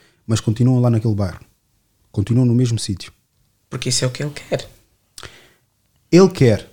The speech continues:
Speaker 1: mas a partir do momento que tu formas uma família, não é o que a família quer. Porque tens uma mulher, tens filhos e tens tudo e mais alguma coisa. E eu acredito que a partir do momento que tomas uma decisão para todos,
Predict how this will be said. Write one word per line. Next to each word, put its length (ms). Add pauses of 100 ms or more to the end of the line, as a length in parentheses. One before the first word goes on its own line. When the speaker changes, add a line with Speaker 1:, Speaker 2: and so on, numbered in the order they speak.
(100)
Speaker 1:
mas 160
a 40
partir 240
do 80
momento 180
que 80
tu 80
formas 420
uma 120
família, 480
não 160
é 40
o 40
que 200
a 60
família 480
quer. 300 (380)
Porque 160
tens 180
uma 120
mulher, 340
tens 260
filhos 420
e 60
tens 200
tudo 180
e 40
mais 180
alguma 180
coisa. 340 (600)
E 60
eu 60
acredito 340
que 60
a 40
partir 240
do 100
momento 220
que 60
tomas 240
uma 140
decisão 340
para 260
todos, 480